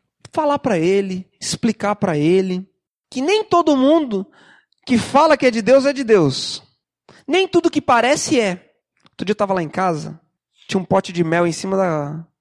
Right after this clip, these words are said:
da mesa da cozinha. Eu tava comendo sucrilhos, aí falei assim, "Vou botar esse mel aqui." Aí botei o mel, e o mel tava meio grosso, cara.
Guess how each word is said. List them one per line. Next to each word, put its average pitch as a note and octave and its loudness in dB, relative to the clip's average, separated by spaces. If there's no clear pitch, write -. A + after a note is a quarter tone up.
da E3 -2
mesa E3 0
da E3 0
cozinha. C#3 -2
Eu - -2
tava G3 0
comendo F#3 0
sucrilhos, - -4
aí F#3 0
falei G3 -4
assim, F#3+ -6
"Vou G#3+ -2
botar E4 -2
esse - -6
mel D#3 -2
aqui." D3 -10
Aí - -4
botei F3+ -2
o E3 0
mel, D3 0
e G3 2
o - 0
mel A3+ 0
tava C#4+ -4
meio B3+ 0
grosso, E3 0
cara. - -14